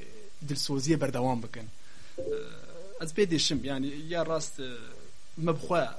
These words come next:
me gelek cara dî û em tu jî, min jî, em jî, em giş dibînin. Yani ev, e, nexweşiyek e û, e, em nikarin zû bi zû ji vê nexweşiyê, e, xelas bibin. E,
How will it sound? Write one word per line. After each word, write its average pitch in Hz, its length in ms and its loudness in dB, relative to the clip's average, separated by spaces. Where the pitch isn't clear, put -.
me 139 140 -2
gelek 139 320 0
cara 131 300 -2
dî 143 100 -2
û 170 180 0
em 160 100 2
tu 226 80 -2
jî, 165 200 -2
min 175 160 2
jî, 135 400 -2
em 185 180 2
jî, 135 260 -2
em 165 160 -2
giş 180 160 0
dibînin. 117 320 -6
Yani 143 240 -2
ev, 160 240 -4
e, 127 200 -2
nexweşiyek 170 600 0
e 175 100 -2
û, 160 380 -2
e, 113 80 -6
em 147 120 0
nikarin 123 340 -2
zû 139 160 -2
bi 131 60 -4
zû 139 200 -2
ji 127 120 -4
vê 135 100 0
nexweşiyê, 135 520 -2
e, 131 100 -6
xelas 131 360 -4
bibin. - 260 -4
E, - 20 -4